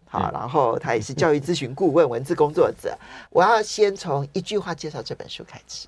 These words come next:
Speaker 2: 好，这本书在讲哦，我们的社会地位不是靠经济实力单一因素决定的，就是我们的观念、生活方式，还有这个，这本书的书名《惯习》，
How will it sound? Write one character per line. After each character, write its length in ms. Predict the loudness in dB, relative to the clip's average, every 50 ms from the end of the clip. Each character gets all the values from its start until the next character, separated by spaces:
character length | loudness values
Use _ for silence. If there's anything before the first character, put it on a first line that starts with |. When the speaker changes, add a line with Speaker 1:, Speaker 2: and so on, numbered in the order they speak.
| _
Speaker 2:
好， 160 | -8 -8 -8 -10 _ _ _ _ _ _ _ _ _ _ _ 4
这 100 | 6 8
本 160 | 8 6 4
书 260 | 2 4 6 8 8
在 100 | 8 8
讲 240 | 6 2 -4 -4 -4 -6 -10
哦， 160 | -10 -10 -10 -6 -2
我 120 | -2 0
们 120 | 2 4
的 80 | 2 2
社 220 | 6 8 8 8
会 120 | 10 8 6
地 160 | 4 2 4
位 140 | 6 6 4
不 100 | 4 0
是 140 | 0 0 -2
靠 420 | 0 0 0 0 2 0 0 -4
经 260 | -4 -4 -4 -4 -2
济 160 | -2 -2 -4
实 280 | -2 -4 -6 -6 -4 -2
力 320 | -2 -2 -2 -4 -6 -10 _ _ _ _ _ _ _ _ _ _ _ _ _ _ _
单 180 | -4 -4 -2
一 300 | -2 -4 -4 -4 -6 -8 -8
因 160 | -10 -10 -10
素 180 | -8 -8 -8 -8
决 180 | -6 -6 -6 -6
定 180 | -6 -6 -10 -10 -10
的， 120 | -16 -18 -18 -14 -14 -6
就 160 | 2 4 4
是 60 | 6 6
我 160 | 4 4 2
们 160 | 0 0 2
的 200 | 2 2 2 2 -2 -8 _ _ _
观 240 | 2 4 4 4 4
念、 300 | 4 4 4 2 -2 -2
生 220 | -2 0 0 2
活 160 | 2 2 2
方 220 | 2 0 -2 -2 -4
式， 280 | -4 -4 -4 -4 -4 -6 _ _ _ _ _ _ _
还 100 | -2 0
有 180 | 0 0 0
这 140 | 0 -2 -4
个， 180 | -2 -2 -2 0
这 120 | 0 0
本 120 | 0 0 -2
书 140 | 0 2 2 2 0 -2 -4 _
的 160 | 2 2 2
书 220 | 0 -2 -4 -4
名 140 | -4 -4 -8 -10 -16 -14 _
《惯 180 | 0 0 0 0
习》， 280 | -8 -12 -14 -14 -16